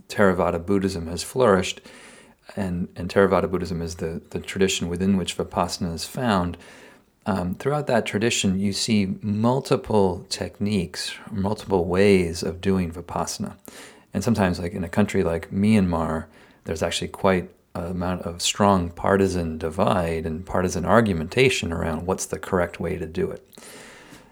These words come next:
So for myself, um, I don't hold this, uh, any approach dogmatically.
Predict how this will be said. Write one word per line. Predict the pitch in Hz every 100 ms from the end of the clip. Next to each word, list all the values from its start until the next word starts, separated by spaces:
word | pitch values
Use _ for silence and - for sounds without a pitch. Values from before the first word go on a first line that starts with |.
| _
So | - 98 98 -
for | -
myself, | 107 104 - 160 123 107 - - -
um, | 104 101 95 98
I | 101
don't | 110 117 113
hold | 113 104 95
this, | 90 - - - - _
uh, | 98 92 95 -
any | 120 123 98
approach | 95 - 87 -
dogmatically. | 90 85 85 90 87 85 - 87 85